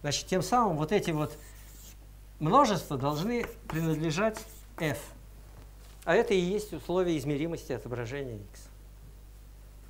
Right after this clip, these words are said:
Это, вот, это просто, э,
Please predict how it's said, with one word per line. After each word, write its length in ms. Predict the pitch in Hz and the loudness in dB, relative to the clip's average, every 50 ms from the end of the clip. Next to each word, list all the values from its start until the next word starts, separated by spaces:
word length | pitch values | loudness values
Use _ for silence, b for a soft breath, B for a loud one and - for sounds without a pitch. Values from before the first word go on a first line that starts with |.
| - - - - - - - - | -18 -18 -18 -18 -18 -14 -4 -2
Это, 240 | 165 143 - 131 - - - - - - - - - - - - - - - - - - - - - - - - - - - - | -2 0 0 -2 -8 -8 -18 -18 -20 -20 -20 -20 -20 -20 -20 -20 -20 -20 -20 -20 -20 -18 -18 -18 -18 -18 -20 -20 -20 -20 -16 -10
вот, 280 | - 127 220 254 - - | -4 -2 -2 -2 -2 -2
это 280 | 190 202 214 208 247 - | -2 -2 0 -2 -2 -4
просто, 480 | - 240 269 - - - 233 220 - - - - - - - - - B B B B B B B - - | -2 -4 -4 -4 0 -2 -2 -2 -2 -6 -16 -18 -16 -16 -16 -16 -18 B B B B B B B -14 -12
э, 280 | - - - - - 131 | -12 -10 -8 -8 -8 -10